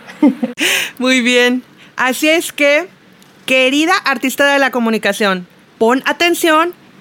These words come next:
Speaker 2: regresa a esta parte donde están todas las redes y lugares que puedes tener y encontrar a Paola para aprender más de LinkedIn. Y si tú conoces a algún artista de la comunicación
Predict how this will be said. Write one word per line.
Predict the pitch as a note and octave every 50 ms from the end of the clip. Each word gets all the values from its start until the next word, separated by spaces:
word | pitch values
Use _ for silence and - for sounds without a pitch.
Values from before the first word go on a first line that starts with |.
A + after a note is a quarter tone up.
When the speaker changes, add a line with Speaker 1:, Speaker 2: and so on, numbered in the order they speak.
| - - - - - G#3+
Speaker 2:
regresa | E3+ F3 F#3 F3+ E3+ D#3 E3 G3 A3 A#3+ C4+ C#4 D4+ D#4 - F4+ E4
a | E4
esta | - - D#4
parte | - - D#4 D4+ D4 D4 - D4+ D4 D4 C#4
donde | A#3+ A#3+ A3+ G#3+ G3+ G3+
están | G#3 - A3+ G#3 G#3 G#3
todas | - A3+ A3 A3 A3
las | A#3 A3+ A3+
redes | A3 A3 A3+ A#3 A3+ A3 A3 A3 A#3 A3+ - -
y | A#3
lugares | G#3 G3+ G3 F#3+ G3+ F#3+ F3+ E3+ F3 G3+ - -
que | G3 F3
puedes | - - - F#3 E3+ D#3 D3+ E3+ -
tener | - G3 F3+ E3+ E3 D#3 F3 F#3+ - - - - - - - -
y | A3+ G#3
encontrar | F3+ D3 E3 D#3 D3 E3 D3+ D#3
a | D3+
Paola | - G3 G#3 G#3+ G#3 G3 F3+ E3+ F#3 - _ _
para | - D#3+ D3+ C#3+
aprender | - E3 D#3+ D#3 D3+ D3+ D3+ D3
más | D3 E3 D#3+ D3 D#3+ F3 - - - - - - - - - - - - - - -
de | D#3 C#3+ D#3 D3+
LinkedIn. | D#3 D#3+ D#3+ D#3+ D#3 D#3 D#3 C#3 C#3 C3+ C3+ C3+ - - - - - - - - - - -
Y | E4 F#4 G4 G4+ G4+ A4+ A4
si | - - - D#4
tú | A#3+ D#4+ C#4
conoces | D#4+ F4+ F4+ F4+ E4 D4 - B3+ A#3 A3 - - -
a | A#3+ B3
algún | B3+ A#3 C4 D#4+ E4 F4+
artista | F#4+ F4+ - - E4 D#4+ - E4+ E4 D#4+
de | D#4
la | D4+ C#4 C#4
comunicación | C#4 B3 A#3+ A#3+ A#3 - A3+ A3 A3 - B3+ A#3+ A3+ A3 G3